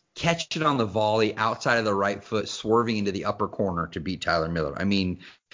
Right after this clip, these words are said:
uh, people are, I, I, and, and I, I, I honestly, I've had some debates with this week over all this with some people, um, that I've been long childhood friends of. And from,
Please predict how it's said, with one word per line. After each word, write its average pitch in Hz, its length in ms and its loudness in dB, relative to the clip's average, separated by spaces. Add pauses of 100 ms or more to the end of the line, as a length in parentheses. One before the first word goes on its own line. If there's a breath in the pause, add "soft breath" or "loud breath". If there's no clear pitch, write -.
(960 loud breath)
uh, - 120 -4 (100)
people 160 400 6
are, 120 340 6 (100)
I, 143 220 2
I, 151 120 6
and, 131 260 0
and 131 100 2
I, 135 180 2
I, 113 220 0
I 117 120 2
honestly, 120 440 -2
I've 123 220 2
had 139 200 -2
some 104 140 -2
debates 90 500 -6
with 95 540 0 (280 loud breath)
this 101 240 2
week 107 540 0
over 98 240 -2
all 101 220 2
this 80 340 -6 (120)
with 101 280 0
some 95 140 -2
people, 98 560 2 (180 loud breath)
um, 87 280 -2
that 95 100 4
I've 92 100 4
been 87 220 0
long 104 440 4
childhood 101 720 2
friends 90 380 0
of. 82 400 -2 (100)
And 82 800 -2 (100)
from, 87 300 0